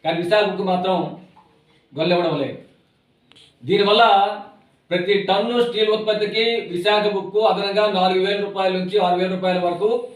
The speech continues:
అదనపు వ్యయం అవుతుంది. సంవత్సరానికి ముప్పై వేల కోట్ల రూపాయలు అదనపు ఖర్చు అవుతుంది ఈరోజు వైజాగ్ స్టీల్ ప్లాంట్కి.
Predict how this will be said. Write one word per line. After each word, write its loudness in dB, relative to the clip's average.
అదనపు -2
వ్యయం 2
అవుతుంది. -6
సంవత్సరానికి 0
ముప్పై -6
వేల 0
కోట్ల -4
రూపాయలు 0
అదనపు -4
ఖర్చు -6
అవుతుంది -6
ఈరోజు -4
వైజాగ్ -6
స్టీల్ -8
ప్లాంట్కి. -8